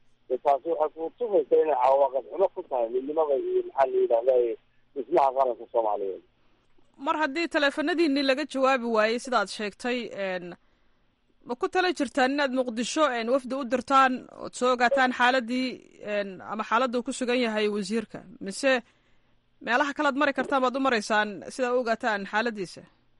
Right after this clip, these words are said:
Speaker 1: Kolley sida ugu fiican oo loo xallin karo ama loo ogaan karo ayuu malkiyeynaa markii hadda saxaafadeedka haddii wax jawaaba laga waayo. Kolley,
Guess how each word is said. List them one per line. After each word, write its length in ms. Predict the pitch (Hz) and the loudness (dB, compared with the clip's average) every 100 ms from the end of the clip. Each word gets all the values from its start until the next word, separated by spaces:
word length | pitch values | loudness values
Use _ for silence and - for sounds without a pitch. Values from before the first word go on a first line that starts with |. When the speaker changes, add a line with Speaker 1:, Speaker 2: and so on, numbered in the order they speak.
| _ _ _ _ _ - | _ _ _ _ _ 2
Speaker 1:
Kolley 260 | 214 220 - | 4 6 2
sida 280 | - 220 220 | 0 2 2
ugu 200 | 196 - | 2 -2
fiican 380 | - - 170 175 | -4 -10 -12 -10
oo 200 | 156 147 | -10 -10
loo 200 | 143 156 | -6 -4
xallin 340 | - 147 151 139 | -6 -10 -12 -12
karo 200 | 135 135 123 | -8 -4 -4
ama 180 | 123 | -4
loo 300 | 123 131 147 147 | -2 2 4 2
ogaan 280 | 135 131 143 | 0 -2 -2
karo 200 | - 131 120 | -4 -4 0
ayuu 200 | 120 131 | 0 -2
malkiyeynaa 800 | 123 117 _ _ 135 135 135 139 | -6 -10 _ _ 0 0 2 0
markii 360 | 139 - - 131 | -2 -8 -4 -2
hadda 180 | 123 127 | 0 -2
saxaafadeedka 720 | 117 _ - 120 135 143 - | -2 _ -12 -10 -8 -8 -4
haddii 240 | 123 135 | -6 -4
wax 140 | 143 - | -8 -8
jawaaba 340 | - 135 135 127 | 0 4 6 4
laga 240 | 120 127 | 2 2
waayo. 400 | 120 117 107 107 104 | 4 6 4 0 -6
Kolley, 380 | - 135 127 113 | -8 -4 -4 -4